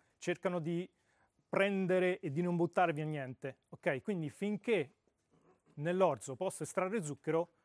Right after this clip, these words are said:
io continuerò a farlo. Quindi normalmente questa parte di mettere acqua calda all'interno del mash tun per fare uscire il liquido zuccherino non viene fatta una volta, ma viene fatta almeno tre volte, aumentando la gradazione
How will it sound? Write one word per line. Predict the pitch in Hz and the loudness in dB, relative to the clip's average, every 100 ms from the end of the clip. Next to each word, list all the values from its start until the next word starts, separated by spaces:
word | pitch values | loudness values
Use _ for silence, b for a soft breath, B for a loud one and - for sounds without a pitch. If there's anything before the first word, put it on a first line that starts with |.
| b | b
io | 185 | 0
continuerò | 170 151 156 147 135 | 2 0 -4 -2 -4
a | |
farlo. | - 127 113 117 - _ b b b b b _ _ _ | -4 -6 -6 -12 -16 _ b b b b b _ _ _
Quindi | 220 190 | -2 0
normalmente | 170 190 196 208 185 147 151 156 _ _ _ _ - | 2 0 0 -2 -4 -2 -2 -2 _ _ _ _ -4
questa | 175 - 156 | -4 0 0
parte | 170 165 147 | 0 -2 -4
di | 170 143 | -4 -4
mettere | 151 196 - 170 | -2 -2 -2 -2
acqua | 160 - 156 | -2 -2 0
calda | 165 135 127 131 - | 0 0 -2 -6 -4
all'interno | 135 139 143 170 165 160 | -6 -6 -4 -2 -2 -2
del | 156 | -4
mash | 160 147 | -6 -8
tun | - 139 127 b b b | -10 -12 -14 b b b
per | - 131 | -8 -4
fare | - 170 151 | 0 2 0
uscire | - 180 156 139 131 | -4 -4 -2 -2 -4
il | 160 160 | -6 -4
liquido | 165 139 135 131 | -4 -4 -6 -6
zuccherino | 131 175 214 160 151 151 151 | -8 -6 -4 -2 -4 -8 -8
non | 156 | -8
viene | 165 160 | -6 -6
fatta | 135 131 165 | -6 -8 -6
una | 170 | -4
volta, | 143 - | -4 -4
ma | 143 | -6
viene | 135 143 | -6 -6
fatta | 147 143 | -6 -6
almeno | 156 151 | -6 -4
tre | 131 139 | -4 -4
volte, | 127 107 - 120 b b b b | -6 -10 -12 -18 b b b b
aumentando | - 160 170 175 156 151 | -6 -2 0 2 2 0
la | 143 | -2
gradazione | 147 156 - 151 135 131 | -2 -4 -6 -8 -8 -10